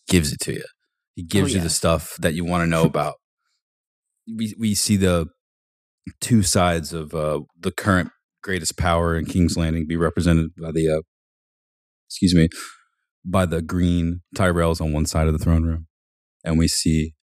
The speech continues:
Speaker 1: on the other side of the throne room, the Lannisters, the Lannisters dressed in crimson. We see the, uh, the throne. And what was that quote? Do you wanna read that quote of the, uh, the Iron Throne?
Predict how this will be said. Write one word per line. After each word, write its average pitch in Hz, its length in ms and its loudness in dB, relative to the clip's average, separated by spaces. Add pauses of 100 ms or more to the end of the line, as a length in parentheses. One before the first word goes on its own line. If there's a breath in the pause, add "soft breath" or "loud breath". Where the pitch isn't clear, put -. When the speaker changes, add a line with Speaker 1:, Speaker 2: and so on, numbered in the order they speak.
(140)
Speaker 1:
on 87 140 0
the 82 80 2
other 80 120 0
side 80 180 -2
of 76 60 0
the 78 60 -4
throne 80 260 -2
room, 80 140 2
the 78 80 0
Lannisters, 78 500 2 (380)
the 78 180 -2
Lannisters 80 360 0
dressed 80 260 0
in 80 60 2
crimson. 80 500 2 (840)
We - 80 -18
see 82 240 0
the, 78 260 2 (160)
uh, 80 40 -8 (920 loud breath)
the 90 160 0
throne. 87 460 2
And 80 180 -2
what 95 120 0
was 107 100 2
that 95 140 -2
quote? 95 280 -4
Do 98 40 -8
you 101 80 0
wanna 113 140 6
read 92 180 0
that 90 160 -2
quote 92 340 0
of 85 200 -8
the, 85 200 4
uh, 80 260 0 (280)
the 92 120 -2
Iron 85 260 2
Throne? 87 520 2